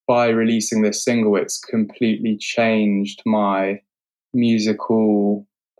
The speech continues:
path in terms of genre, which of course happens as,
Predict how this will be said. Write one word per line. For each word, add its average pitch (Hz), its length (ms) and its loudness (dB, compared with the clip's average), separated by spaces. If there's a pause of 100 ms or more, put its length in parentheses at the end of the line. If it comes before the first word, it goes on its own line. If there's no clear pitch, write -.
path 110 300 2
in 104 120 2
terms 104 300 0
of 104 120 -2
genre, 127 640 0 (180)
which 110 180 -2
of 101 100 -2 (120)
course 120 320 0
happens 98 540 0
as, 98 460 -4